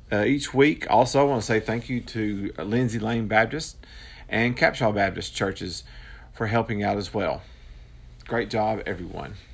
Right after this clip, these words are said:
Please visit our Creekside Reads Instagram page if you want to watch videos of staff members from Creekside reading books to our kids. We also have an online newsletter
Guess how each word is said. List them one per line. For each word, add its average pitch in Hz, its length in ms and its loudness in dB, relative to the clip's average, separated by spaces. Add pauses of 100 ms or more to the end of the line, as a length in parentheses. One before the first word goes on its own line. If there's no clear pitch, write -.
(1400)
Please 185 180 6
visit 165 240 0
our 113 140 4
Creekside 107 680 2
Reads 123 320 4
Instagram 120 540 0
page 135 320 4
if - 160 -8
you 107 80 -2
want 107 120 0
to - 20 0
watch 101 260 -2
videos 127 680 2
of 92 120 -8
staff 165 360 6
members 151 220 -4
from 143 100 -10
Creekside 127 600 2
reading 117 340 0
books 101 240 -6
to - 100 -6
our 92 140 -4
kids. - 640 -12 (2250)
We 139 100 8
also 185 220 10
have 160 180 4
an 117 60 4
online 120 420 4
newsletter 127 680 0